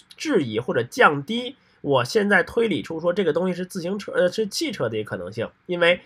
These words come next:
有第二种可能了，有可能是自行车了，没错吧？而现在 A 选项怎么写的呀？A 说自行车是两个轮的，那其实就相当于我排除了一种可能，什么可能啊？我排除了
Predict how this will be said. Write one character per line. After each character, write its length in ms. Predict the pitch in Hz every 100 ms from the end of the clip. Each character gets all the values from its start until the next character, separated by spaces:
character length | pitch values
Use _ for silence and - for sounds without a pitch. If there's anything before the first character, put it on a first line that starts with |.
| _ _
有 180 | 160 -
第 140 | 202
二 120 | 233
种 140 | 147 135
可 140 | 131
能 120 | 101
了， 220 | 107 123 -
有 140 | 143 175
可 100 | 165
能 100 | 143
是 80 | 196
自 140 | 311
行 140 | 151
车 160 | 110 104
了， 100 | - _
没 140 | - 104
错 140 | 104
吧？ 180 | 92 - _ _ - - _ _ -
而 320 | - 190 254 -
现 220 | 277 262
在 100 | 240 -
A 220 | 254 277
选 140 | 208
项 120 | 170 175
怎 100 | 143
么 80 |
写 180 | 180 127
的 80 | 110
呀？ 220 | 110 104 - - - _ _
A 240 | 247 294
说 220 | 233 254 240
自 240 | 320 254
行 200 | 196 233
车 160 | 262 240
是 120 | 214
两 320 | 143 85 85
个 100 | 135
轮 280 | 170 107 101
的， 180 | 92 - _
那 240 | 220 254 196
其 460 | - - 143 202
实 160 | 214 180
就 160 | 170
相 440 | 147 - 214 208 202
当 280 | 214 208 214
于 80 |
我 280 | 214 139 90 -
排 480 | - 92 110 190
除 280 | 202 - 131
了 100 | 190
一 100 | 175
种 160 | 110 110
可 200 | - 85
能， 240 | 67 67 - _ _
什 160 | - 127
么 80 |
可 120 | 156 120
能 140 | 98
啊？ 160 | 104 - _ _ -
我 220 | 180 170
排 440 | - 139 156 220
除 280 | 202 147 175
了 260 | 190 151